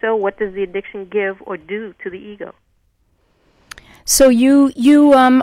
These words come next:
Speaker 2: are a therapist who works with people with addictions? That's
Speaker 1: Yes.
Speaker 2: your job?
Speaker 1: Yes.
Speaker 2: Uh-huh. And your question is, say the question again.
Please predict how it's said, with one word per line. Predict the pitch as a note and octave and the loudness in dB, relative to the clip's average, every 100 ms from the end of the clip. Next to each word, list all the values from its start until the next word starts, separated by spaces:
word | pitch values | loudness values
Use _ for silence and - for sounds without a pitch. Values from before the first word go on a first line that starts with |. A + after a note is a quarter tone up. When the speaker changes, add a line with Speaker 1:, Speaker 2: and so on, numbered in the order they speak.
| - | 0
Speaker 2:
are | B3 B3 | 0 2
a | B3 | 2
therapist | C4 B3+ C#4 D#4+ - - | 2 2 4 0 0 0
who | A3+ | 2
works | G#3 B3 - B3 | 2 0 -2 -2
with | A#3 - | -2 -2
people | C4+ C4 B3+ B3 A#3+ - - | -6 -4 -2 0 -2 -6 -8
with | A#3+ B3 B3 | 0 0 2
addictions? | B3 C4+ - D4+ F4 | 0 -2 0 -2 0
That's | A#3 A#3 D#4+ | -2 -2 -4
Speaker 1:
Yes. | |
Speaker 2:
your | B3+ | -4
job? | B3+ B3 A#3+ B3 - - _ _ | -2 -2 0 -2 -6 -16 _ _
Speaker 1:
Yes. | F#3 - - _ - | -12 -12 -18 _ -8
Speaker 2:
Uh-huh. | A3 G#3 A#3+ F#3+ - _ _ _ | -6 -4 -2 -4 -6 _ _ _
And | A#3+ A#3+ A#3+ | -2 0 2
your | A#3+ | 0
question | A#3+ D#4 - D#4 C4+ | 0 -2 0 0 0
is, | C4 B3+ B3 B3 | 0 0 -2 -4
say | - D4+ | 0 0
the | D4+ | 0
question | - A#3+ - G3 | -2 -4 -4 -10
again. | F3+ F#3 | -8 -10